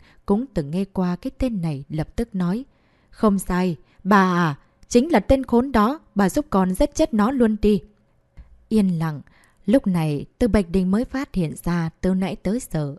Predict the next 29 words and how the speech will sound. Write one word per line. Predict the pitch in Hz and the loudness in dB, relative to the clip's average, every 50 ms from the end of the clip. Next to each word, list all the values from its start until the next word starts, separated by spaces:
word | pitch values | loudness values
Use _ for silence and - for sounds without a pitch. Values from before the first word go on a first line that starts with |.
| _ | _
anh | - 196 190 | -6 -4 -4
ta | 190 - 190 | -2 -2 -4
cứ | 180 - - 262 | -4 -2 -4 -4
nói | 233 196 185 208 240 | -2 -2 -4 -4 -4
xong | - - 196 185 175 | -6 -6 -6 -6 -6
câu | - - 226 | -4 -4 -4
nào | 202 170 160 160 156 139 - - _ _ _ _ _ _ - | -4 -2 -4 -4 -4 -4 -8 -12 _ _ _ _ _ _ -2
là | 196 208 - - | 0 0 0 0
ông | - 269 262 226 | -4 -4 -4 -4
già | 190 - 175 160 143 | -2 -2 -2 -2 -2
nhà | 147 151 - | -4 -6 -6
anh | - - 196 196 | -6 -4 -6 -6
ta | - - 202 | -4 -4 -4
lại | 185 160 151 - _ - | -4 -4 -6 -8 _ -8
im | 254 254 220 180 | -6 -6 -4 -6
lặng | 160 151 131 139 147 | -6 -8 -8 -8 -10
một | 151 - - | -10 -8 -6
lúc | 190 220 240 - - | -6 -6 -6 -6 -6
lâu. | 185 185 185 185 175 - - _ _ _ _ _ - | -4 -2 -2 -2 -2 -6 -10 _ _ _ _ _ -4
Đặc | 196 214 196 - | -4 -4 -2 2
biệt | 185 202 180 | 2 2 2
là | 170 180 175 | 2 0 -2
tiếng | - - 208 220 277 320 - | -2 -2 -4 -4 -4 -6 -8
thở | - 190 170 156 | -6 -4 -4 -4
dài | - - 156 160 143 | -4 -4 -4 -4 -4
của | 143 - 156 | -4 -4 -6
ông | - - 233 233 | -4 -4 -6 -6
ta | 233 - 240 | -4 -4 -4
ngày | 226 202 175 143 | -2 -2 -4 -4